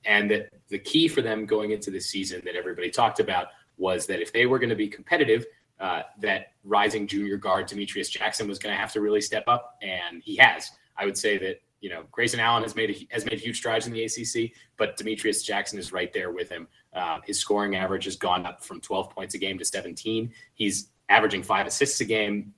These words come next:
and he's basically shooting at the same rate. Uh, he's basically the same shooter from,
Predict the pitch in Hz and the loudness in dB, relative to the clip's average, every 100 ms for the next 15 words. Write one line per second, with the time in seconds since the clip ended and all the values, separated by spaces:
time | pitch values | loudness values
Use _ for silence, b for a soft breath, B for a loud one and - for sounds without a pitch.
0 | - 98 90 95 127 117 147 175 - 127 | -6 -2 -2 -2 -6 4 4 4 2 -2
1 | - - 123 104 92 - b b 110 - | -2 0 0 0 -2 -8 b b -10 -6
2 | - - - 113 110 107 104 _ - - | -4 -2 -2 -2 -2 -4 -8 _ -18 -4
3 | 95 127 - - - - 95 87 - 98 | 0 0 0 -4 -6 -8 -6 -6 -10 -8
4 | 101 - 131 131 104 120 110 - 101 95 | -2 2 2 2 0 0 -2 -2 -2 -4
5 | 90 | -8